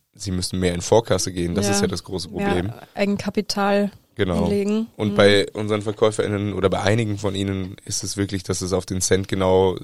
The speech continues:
Speaker 1: sich ausgehen muss. Und wenn natürlich dann ein Heft teurer wird, dann müssen sie im Umkehrschluss vielleicht pro Monat immer zwei, drei Hefte weniger kaufen, was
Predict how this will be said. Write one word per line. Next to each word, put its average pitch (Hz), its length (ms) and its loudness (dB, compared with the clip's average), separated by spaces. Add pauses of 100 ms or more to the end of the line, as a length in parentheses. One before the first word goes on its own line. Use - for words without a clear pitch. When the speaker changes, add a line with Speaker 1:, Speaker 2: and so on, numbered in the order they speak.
(140)
Speaker 1:
sich 98 240 -2
ausgehen 113 340 2
muss. 113 280 0
Und 95 140 -8
wenn 95 120 -2
natürlich 92 320 -2
dann 95 140 -4
ein 90 40 -2
Heft 92 220 -4
teurer 104 340 6
wird, 104 300 2
dann 98 140 -2
müssen 95 260 -6
sie 98 380 -2 (640)
im 95 280 -10 (100)
Umkehrschluss 104 540 -2
vielleicht 98 320 -4
pro 104 160 -2
Monat 104 340 2
immer 104 240 2
zwei, 101 240 4
drei 98 220 2
Hefte 104 260 -4
weniger 107 320 2
kaufen, 95 360 2
was 95 220 0